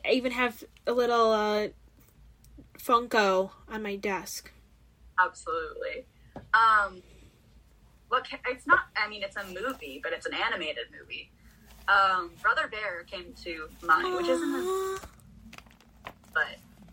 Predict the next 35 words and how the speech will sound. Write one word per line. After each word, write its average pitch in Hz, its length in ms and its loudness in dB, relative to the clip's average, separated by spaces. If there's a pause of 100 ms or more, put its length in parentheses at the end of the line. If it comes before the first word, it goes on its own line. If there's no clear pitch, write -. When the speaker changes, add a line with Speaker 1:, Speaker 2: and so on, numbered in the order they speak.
(140)
Speaker 2:
he's 466 120 -2
an - 60 -4
animated 170 500 -6
character. 151 520 -8
Speaker 1:
Yeah, 381 400 2
Speaker 2:
Coda. 277 160 4
Speaker 1:
he's 349 180 8
so 392 200 6
cute. 339 440 6
Coda's 392 340 4
so 370 160 2
cute. 294 460 2 (1500)
Speaker 2:
I 202 60 2
like 214 260 0
that 202 140 -2
he 208 120 -16
was, 190 360 -12 (680)
uh, 185 380 2
a 190 40 -8
little 196 180 -6
bit 196 160 -2 (140)
sassy 175 520 2
and 160 280 -10 (840)
curious. - 400 -10
I 170 120 -2
felt 165 180 4
like 156 160 0
I 156 100 2
related 160 560 -2
to 151 320 -10 (320)
the - 80 -8
character - 520 -6 (240)
son - 120 -8 (220)
as - 120 -12
a - 20 -20